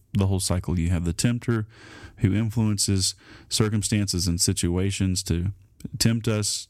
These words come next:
to tempt people to sin. And if we give in to our lust that has been excited, uh, to do, to, to go against God's will,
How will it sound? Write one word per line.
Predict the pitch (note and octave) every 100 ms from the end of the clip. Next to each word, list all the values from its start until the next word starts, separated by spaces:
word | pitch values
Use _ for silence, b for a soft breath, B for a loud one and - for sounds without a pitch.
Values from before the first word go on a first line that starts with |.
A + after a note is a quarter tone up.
| -
to | F#2
tempt | - G#2+ -
people | A2 G#2 G2+
to | -
sin. | E2+ - G#2+ G#2+ G2+ B B B B
And | - E2+
if | F2+ F#2+
we | F#2+ F2+
give | F2 G2+ F#2+
in | G#2 G#2
to | - G2+ G2+ G2 F#2+ B B B B
our | G2+ F#2
lust | G2+ G#2 -
that | F2
has | E2+
been | G2
excited, | F#2 - - G2 G2 F#2 - B B B B B B
uh, | F2 E2+ E2
to | F#2+
do, | F#2+ G2+ G2+ F2+ -
to, | - F#2
to | - F#2
go | G2
against | G2 G#2 G2
God's | - F2+ F2+
will, | F#2+ G#2+ G2+ F#2+